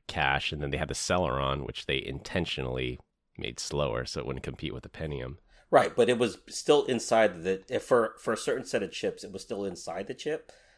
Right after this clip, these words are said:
Speaker 2: They just didn't wanna sell it at that because they had surplus of the Pentium chips, right?
Speaker 1: Right, right. Yeah, exactly. Then you just have to find a hardware hacker to unlock it.
Speaker 2: Yeah. So they did this, they've been doing this for a while is what it sounds like, and you're just trying to find a way to commoditize it now.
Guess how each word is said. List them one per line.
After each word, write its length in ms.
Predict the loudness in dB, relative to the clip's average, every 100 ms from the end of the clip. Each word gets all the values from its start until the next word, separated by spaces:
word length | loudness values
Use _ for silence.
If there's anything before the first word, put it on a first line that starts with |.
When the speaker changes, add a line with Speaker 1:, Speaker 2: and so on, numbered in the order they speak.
| _
Speaker 2:
They 120 | 0
just 180 | 2 2
didn't 220 | 2 0
wanna 300 | -2 -4 -4
sell 280 | -4 0 2
it 100 | 2
at 120 | -2
that 180 | -4 -6
because 220 | -6 -12
they 80 | -6
had 160 | -6 -6
surplus 640 | -8 -8 -8 -8 -8 -6
of 120 | -8
the 60 | -10
Pentium 420 | -8 -8 -8 -12
chips, 320 | -12 -14 -12
right? 280 | -12 -10 -12 _ -10 -6 -6 -8 -14 -18 -20 -6
Speaker 1:
Right, 280 | -2 -2 -4 -12
right. 280 | -10 -8 -10 -14 -2
Yeah, 200 | -2 -2
exactly. 400 | -4 0 0 -2
Then 220 | -4 -4
you 40 | -4
just 140 | -4
have 140 | -4 -4
to 80 |
find 260 | -4 -2 0
a 140 | -2 -4 _ _ _
hardware 440 | 0 4 4 2
hacker 340 | 0 -2 -2 -4
to 120 | -4
unlock 380 | -2 -4 -4 -4
it. 140 | -6 _ -20 _ -18 -10
Speaker 2:
Yeah. 240 | -8 -8 -10 _ _ _ _ _ _ _ _
So 160 | -6 0
they 140 | 0
did 220 | 2 0
this, 200 | 0 -4
they've 180 | -2 -2
been 120 | 0
doing 180 | 0 0
this 120 | -2 -6
for 140 | -8
a 60 | -6
while 280 | -4 -4 -6
is 80 |
what 80 | -8
it 60 | -12
sounds 320 | -10 -8 -8
like, 160 | -10 -10
and 80 | -12
you're 80 |
just 100 | -12
trying 140 | -8 -8
to 80 | -8
find 220 | -10 -8
a 20 |
way 120 | -10
to 20 | -12
commoditize 640 | -12 -10 -10 -10 -14 -16
it 100 | -18
now. 220 | -18 -20